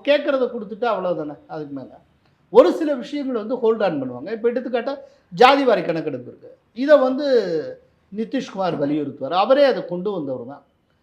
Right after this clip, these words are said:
இப்ப தேசிய அளவுல செய்யணுங்கிறப்போ பி ஜே பி மௌனம் சாதிக்கும். இப்ப அந்த மாதிரி ஒரு ஃப்ரிக்ஷன் வரக்கூடியது இருக்குல்ல, தோழமை கட்சிக்கும் பி ஜே பிக்கு இடையில ஃப்ரிக்ஷன் வரக்கூடிய இடம் இருக்குல்ல, அந்த இடத்துல வந்து ஒரு காலதாமதம் செய்வாங்க.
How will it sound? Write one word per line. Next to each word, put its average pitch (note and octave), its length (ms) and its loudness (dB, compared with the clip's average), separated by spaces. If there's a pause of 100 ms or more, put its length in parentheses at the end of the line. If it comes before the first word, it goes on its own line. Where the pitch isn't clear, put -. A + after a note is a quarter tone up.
(220)
இப்ப D4+ 200 6
தேசிய E4+ 440 2
அளவுல D4 220 4
செய்யணுங்கிறப்போ A#3+ 800 -4 (100)
பி C4 120 -2
ஜே B3+ 120 0
பி G#3+ 140 -8
மௌனம் E3+ 380 -6
சாதிக்கும். - 460 -18 (1200)
இப்ப C#4 200 2
அந்த C#4+ 260 2
மாதிரி E4 300 2 (380)
ஒரு A3 200 6
ஃப்ரிக்ஷன் D4+ 540 -2
வரக்கூடியது G3+ 500 0
இருக்குல்ல, F3 240 -2
தோழமை B3+ 360 2
கட்சிக்கும் G#3+ 480 -6
பி G3+ 140 -8
ஜே F#3 120 -6
பிக்கு E3+ 260 -6
இடையில E3 200 -2
ஃப்ரிக்ஷன் C#4 380 -8
வரக்கூடிய F3+ 520 -4
இடம் D3 160 -4
இருக்குல்ல, C3+ 300 -10 (340)
அந்த D#4+ 400 4
இடத்துல C#4+ 320 0
வந்து E4+ 80 -4
ஒரு F4 100 -6
காலதாமதம் C4 640 2
செய்வாங்க. A#2+ 380 -18